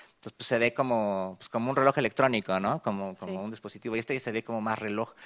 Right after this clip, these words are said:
Speaker 1: Y de hecho, tú le puedes cambiar las carátulas, yo le puse esta carátula,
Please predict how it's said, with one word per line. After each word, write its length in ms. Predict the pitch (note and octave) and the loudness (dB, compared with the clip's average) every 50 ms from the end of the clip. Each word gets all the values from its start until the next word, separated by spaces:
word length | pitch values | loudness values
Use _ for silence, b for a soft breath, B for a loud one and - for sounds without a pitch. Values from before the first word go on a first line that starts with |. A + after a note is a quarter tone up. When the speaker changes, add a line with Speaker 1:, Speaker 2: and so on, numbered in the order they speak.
| B B B B | B B B B
Speaker 1:
Y 80 | - A#2 | -4 0
de 80 | A#2+ | 0
hecho, 320 | B2+ B2 - D3+ C#3+ C#3 - A2+ - | 0 0 2 0 0 0 0 -4 0
tú 100 | - D3+ | 0 2
le 120 | D3 C#3 | 2 2
puedes 180 | - C3+ C3+ - | 2 0 -2 -2
cambiar 240 | - A#2 A2 A2+ G#2+ | -4 -2 0 0 0
las 140 | A2 - | 0 -2
carátulas, 480 | - A2+ G2+ G#2 G#2 - A#2+ A#2 B2 B2+ | -2 -2 -2 -2 -2 -4 -4 -4 -4 -2
yo 100 | A2 G#2+ | -2 -4
le 120 | G2 G#2 | -4 -4
puse 260 | - - G2+ - - G2+ | -6 -8 -14 -14 -14 -14
esta 160 | - - G2 | -10 -10 -6
carátula, 500 | - G2+ F#2+ G2 - - G#2 G#2+ C3+ | -4 -2 -2 -2 -2 -4 -8 -8 -8